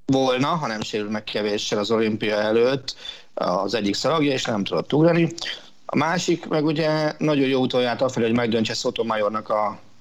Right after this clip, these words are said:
világcsúcsát. Erre fel egy magyarországi gyulai memoriálon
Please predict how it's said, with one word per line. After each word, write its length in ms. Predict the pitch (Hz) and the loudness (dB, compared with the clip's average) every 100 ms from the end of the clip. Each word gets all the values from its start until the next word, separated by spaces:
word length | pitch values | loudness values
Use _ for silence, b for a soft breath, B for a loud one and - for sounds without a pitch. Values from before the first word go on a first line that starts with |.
| B B B - | B B B -10
világcsúcsát. 920 | - 120 131 131 165 165 190 185 185 - - - - | -2 0 0 2 2 2 2 0 -4 -12 -20 -20 -8
Erre 320 | 165 139 104 | -2 0 -2
fel 340 | 104 156 160 165 | -2 -2 0 0
egy 420 | 139 - - - - - - | -4 -10 -16 -18 -18 -16 -4
magyarországi 840 | 156 139 123 123 - 117 113 117 | 0 0 0 -2 -4 -2 0 0
gyulai 260 | 117 139 117 | 2 2 2
memoriálon 800 | 117 131 131 131 127 127 139 139 | 0 2 2 2 2 2 0 -2